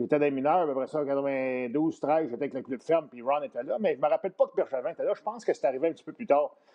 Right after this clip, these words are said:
Mais en même temps, les gars, le propriétaire du Kraken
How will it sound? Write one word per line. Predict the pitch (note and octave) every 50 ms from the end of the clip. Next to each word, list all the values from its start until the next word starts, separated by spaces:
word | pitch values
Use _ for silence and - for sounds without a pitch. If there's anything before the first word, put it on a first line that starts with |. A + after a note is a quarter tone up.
| _ _ - - - -
Mais | - D#3 D#3+
en |
même | F#3 G3 F#3 F3
temps, | - B3+ C4+ C#4
les | G#3+ E3+ D3
gars, | F3 G#3 A3+ G#3+ - -
le | D#3 D3+
propriétaire | - - D#3+ D#3+ F3 F3+ F3 E3+ E3 F#3+ G#3+ A3 A3+ A3 - - - _ _
du | - A#2 - A2+ -
Kraken | - D3+ D3 C3+ C3 - - E3+ F#3 F#3 F3+ D3 A2+